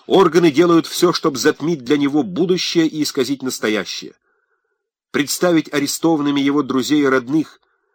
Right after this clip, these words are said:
найденными вещественные доказательства. Преувеличить свои возможности расправы с ним и с его близкими, свои права на прощение,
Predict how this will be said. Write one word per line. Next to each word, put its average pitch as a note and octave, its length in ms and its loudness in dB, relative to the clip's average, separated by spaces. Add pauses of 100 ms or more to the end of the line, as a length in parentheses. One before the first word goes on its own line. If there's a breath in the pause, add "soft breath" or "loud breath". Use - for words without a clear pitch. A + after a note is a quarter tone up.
(120)
найденными D3+ 580 0
вещественные C#3 640 -2
доказательства. A#2 760 -6 (1160)
Преувеличить C3 600 -2
свои A#2 220 -4
возможности A#2 720 -4
расправы B2 580 -2
с - 140 -8
ним A#2+ 200 -4 (220 soft breath)
и G#2+ 80 -10
с - 80 -6
его A2+ 220 -4
близкими, A2+ 580 -6 (160 soft breath)
свои C3 360 0
права B2 520 2 (320 soft breath)
на G#2 160 -4
прощение, C#3 840 -2